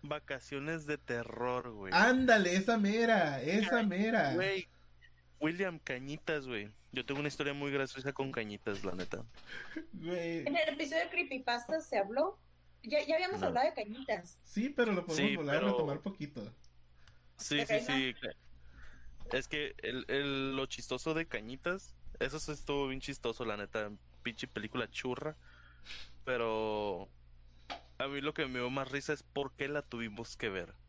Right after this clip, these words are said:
Speaker 1: Nosotros íbamos bien cinchos a ver la de trescientos, porque somos, sí te acuerdas de esa historia, ¿verdad?
Speaker 3: Sí, sí.
Speaker 2: <laughs> Sí.
Speaker 1: Nosotros íbamos bien cinchos acá a ver la de trescientos y, y por, con un amigo no traía su I D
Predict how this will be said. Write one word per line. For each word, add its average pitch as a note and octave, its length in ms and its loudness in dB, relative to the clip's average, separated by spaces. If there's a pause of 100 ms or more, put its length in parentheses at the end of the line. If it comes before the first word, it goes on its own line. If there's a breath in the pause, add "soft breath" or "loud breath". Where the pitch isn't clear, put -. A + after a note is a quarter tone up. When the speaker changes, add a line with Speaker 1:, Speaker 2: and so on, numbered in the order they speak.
(180)
Speaker 1:
Nosotros A#2 360 -2
íbamos C3 300 -2
bien A#2+ 260 -2
cinchos C3+ 420 -2
a A#2+ 60 2
ver A2 140 0
la B2 120 0
de B2+ 80 0
trescientos, A2+ 760 -4 (360 soft breath)
porque A2+ 260 -2
somos, A2 400 0
sí C3+ 180 0
te C#3+ 100 -2
acuerdas C#3+ 300 -4
de C3 60 -10
esa C#3+ 140 -6
historia, C3+ 400 2
¿verdad? B2 320 2 (280 loud breath)
Speaker 3:
Sí, G3+ 540 4
sí. - 440 2
Speaker 2:
<laughs> G3 760 0 (640 loud breath)
Sí. - 20 -12
Speaker 1:
Nosotros A#2+ 340 -2
íbamos C#3+ 260 0
bien B2 160 -2
cinchos C#3 480 -2
acá A#2+ 240 -2
a A#2+ 40 -2
ver A#2+ 140 0
la C3+ 120 0
de C#3 100 2
trescientos B2 760 -2
y, A#2 580 -2
y A#2 380 0
por, A2+ 600 0
con B2 240 0
un B2+ 100 0
amigo C3+ 280 0
no C3+ 140 0
traía C3+ 300 0
su C3+ 240 2
I C3 100 -2
D D#3+ 280 -6